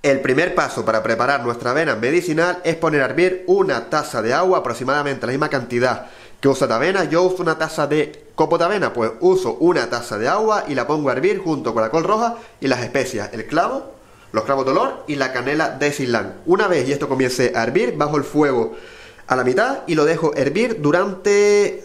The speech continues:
entre siete, ocho minutos. Apago el fuego, dejo reposar tres minutos y lo colamos.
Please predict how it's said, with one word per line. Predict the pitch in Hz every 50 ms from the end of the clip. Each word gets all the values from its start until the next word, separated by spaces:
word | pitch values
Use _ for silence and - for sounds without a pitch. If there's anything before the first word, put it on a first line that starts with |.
| - -
entre | - 131 131 131 139 143
siete, | - - 214 226 226 233 233 220 - - - -
ocho | 165 196 190 190 202 190 190 - - -
minutos. | 151 147 147 147 135 120 - 101 - - - -
Apago | 131 135 131 170 165 160
el | 156 147
fuego, | - 208 226 233 233 233 233 226 - - 147 139
dejo | 165 160 143 147
reposar | 139 139 - 127 120 - 127 113 110 - -
tres | - 175 180 175 180 - 113
minutos | 110 113 143 190 247 - 269 269 262 262 - - - - - - - - - - - - - - -
y | 151
lo | 143 143
colamos. | 127 131 127 117 98 95 98 -